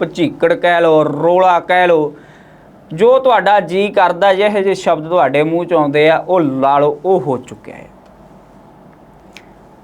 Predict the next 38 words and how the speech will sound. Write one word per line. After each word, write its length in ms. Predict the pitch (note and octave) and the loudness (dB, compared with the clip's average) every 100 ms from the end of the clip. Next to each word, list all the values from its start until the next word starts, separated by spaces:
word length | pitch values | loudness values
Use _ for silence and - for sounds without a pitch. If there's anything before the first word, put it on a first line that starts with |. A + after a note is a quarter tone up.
| - E3+ | -8 -2
ਰਣਜੀਤ 360 | G3 G#3+ C#4+ | 0 0 2
ਗਿੱਲ 180 | C#4 C#4 | 2 2
ਦੇ 80 | C#4 | 2
ਮਾਮਲੇ 400 | B3 A3 A#3 B3+ | 2 2 2 0
'ਚ 100 | B3+ | 2
ਇਹ 160 | C4 | 2
ਹੈ 60 | B3 | 2
ਕਿ 140 | B3 | 2
ਉਹਨਾਂ 480 | B3+ - A3+ B3+ C4 | -2 0 0 2 2
ਦੀ 140 | A3+ A#3 | 2 -2
ਗੱਲਬਾਤ 560 | F#3+ F3+ F#3+ G3+ B3+ | 0 0 2 0 0
ਚੱਲ 300 | - G3+ E3 | -2 0 0
ਰਹੀ 140 | E3+ F#3+ | 0 -2
ਸੀ 180 | D4 | -2
ਬੀਜੇਪੀ 520 | F#4+ F#3+ C3+ A2+ - G#2+ | -2 -2 -2 -4 -8 -14
ਦੇ 140 | F2 | -14
ਨਾਲ, 160 | D2 - - - - - A#3+ | -14 -18 -20 -20 -20 -8 -2
in 120 | C#4+ D4 | 0 0
between 500 | A#3+ A#3+ A#3 C4 A3+ | 0 0 0 0 0
ਬੀਜੇਪੀ 460 | G3+ G#3 A#3 A#3 | 0 0 0 -2
ਦੇ 100 | A#3 | -2
ਨਾਲ 240 | A#3+ A#3 A#3 | 0 2 2
ਗੱਲਬਾਤ 480 | F3+ F#3+ F#3 G#3+ | 0 0 0 -2
ਹਲੇ 260 | G3+ F#3 G3 | -2 -2 -2
ਸਿਰੇ 320 | F#3+ F#3+ G#3 | -4 -2 0
ਨਹੀਂ 180 | F3 A2 | 0 -4
ਚੜ੍ਹੀ 240 | A2+ A2+ | -6 -8
ਸੀ। 160 | B2 - - - _ - - - - - - A3+ | -10 -14 -20 -20 _ -20 -20 -20 -20 -20 -6 -2
ਤਾਂ 180 | A#3 - - _ _ - _ - - - - - | 0 -2 -10 _ _ -20 _ -20 -20 -20 -20 -20
ਸਤਿੰਦਰ 400 | - A3+ G#3 F3 | -6 -2 0 0
ਜੈਨ 280 | D#3 C#3+ B2 | 0 0 0
ਦਾ 100 | B2 | 0
ਆਫ-, 440 | A#2 - _ - | -2 -4 _ -2
ਆਫਰ 240 | C3+ B2 A2+ | -2 -2 -4
ਆ 140 | G#2+ | -4
ਗਿਆ। 220 | G#2 G#2 - - F#3 | -8 -10 -12 -12 -2
ਉਹਨਾਂ 280 | B3 D4 | 0 2
ਨੂੰ 460 | C#4+ C4+ C#4 C#4 | 2 4 4 2